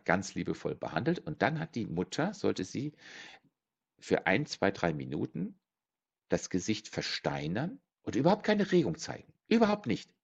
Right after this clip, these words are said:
Gar keine Bindung aufbauen, sondern einfach nur starr vor sich hinschauen. Das Baby hat versucht, Bindung aufzubauen. Am Anfang hat es immer wieder rund geschaut und wusste gar nicht,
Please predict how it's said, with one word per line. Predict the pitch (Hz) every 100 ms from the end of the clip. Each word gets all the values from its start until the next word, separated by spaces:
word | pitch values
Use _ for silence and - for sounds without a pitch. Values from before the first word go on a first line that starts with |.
| _ _ - - - _ -
Gar | 151 196
keine | 202 160 165 143
Bindung | 104 123 175 170
aufbauen, | - - -
sondern | 151 120 -
einfach | 165 160
nur | 147
starr | - - - 107 151
vor | - -
sich | - 127
hinschauen. | 98 95 - - - - _ _ _ _ _ _ _ _ _ _ - - -
Das | -
Baby | - 143 160
hat | 117 -
versucht, | 71 69 - 101 160 - -
Bindung | - 120 127 -
aufzubauen. | 104 143 - - - - - _ _ _
Am | -
Anfang | - 104 - 147 - _ _ _ _ _ _ _ _ _
hat | _ -
es |
immer | - 90
wieder | 78 71 - - _
rund | - 131 -
geschaut | 123 - 120 113 117 - - - - _
und | 87 73 -
wusste | - 92 -
gar | 73 71
nicht, | 73 -